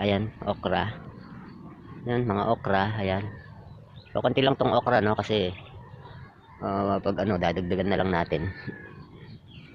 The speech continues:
Ayan. Bagong ano lang kasi to. Bungkal. Ayun, sumakit nga yung katawan natin sa pagko-cultivate, no? First time natin gamitin yung, ah, mini tractor. Doon, hiniram natin kila auntie. So, ayan nga yung na-cultivate ko, no? So, ito, na-cultivate ko na rin to.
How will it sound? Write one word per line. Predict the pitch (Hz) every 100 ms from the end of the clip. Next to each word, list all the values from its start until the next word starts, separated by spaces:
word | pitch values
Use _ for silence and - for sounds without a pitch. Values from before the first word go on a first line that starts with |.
| - - - - 104
Ayan. | 98
Bagong | 104 107 113
ano | 117 120
lang | 107
kasi | 101 107
to. | 101 95 - - - - - - -
Bungkal. | 139 147 117 104 110 - - -
Ayun, | 127 113
sumakit | 107 104 110
nga | 110
yung | 113
katawan | 107 107 110
natin | 98 104
sa | 101 98
pagko-cultivate, | 101 110 101 98 104 104
no? | 104 -
First | 107 -
time | 104
natin | 104 98 104
gamitin | 101 104 104 107
yung, | 110 113 117 - - - - - -
ah, | 104
mini | 110 113 113 113 110 -
tractor. | 110 - 120 135 131 113 -
Doon, | 110 117 123
hiniram | 113 107
natin | 104 104 104
kila | 104 101
auntie. | 101 95 107
So, | 101 92
ayan | 98 98
nga | 98
yung | 98 95
na-cultivate | 95 98 98 92 -
ko, | 101
no? | 92 95 - - - - - - - - - - -
So, | -
ito, | 95 - 87 92
na-cultivate | 90 95 90 95 98
ko | - 101
na |
rin | 104 107
to. | 90